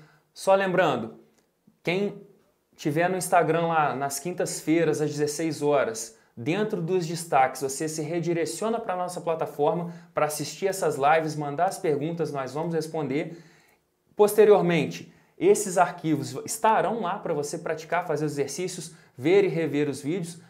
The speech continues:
Mas, se você tiver aí essa disciplina de estar com a gente toda semana, tenho certeza que você vai gostar e interagir com a gente. E fica aqui meu muito obrigado. Na próxima semana, já vamos deixar aqui uma pitadinha sobre o que vai ser falado, nós vamos falar de como extrair, né,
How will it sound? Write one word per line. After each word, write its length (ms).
Mas, 460
se 140
você 340
tiver 400
aí 200
essa 220
disciplina 380
de 40
estar 140
com 80
a 40
gente 260
toda 200
semana, 400
tenho 160
certeza 380
que 60
você 60
vai 100
gostar 360
e 40
interagir 440
com 120
a 60
gente. 420
E 80
fica 200
aqui 140
meu 160
muito 220
obrigado. 580
Na 160
próxima 560
semana, 500
já 120
vamos 200
deixar 300
aqui 180
uma 180
pitadinha 500
sobre 240
o 20
que 80
vai 140
ser 140
falado, 560
nós 180
vamos 200
falar 280
de 140
como 440
extrair, 680
né, 300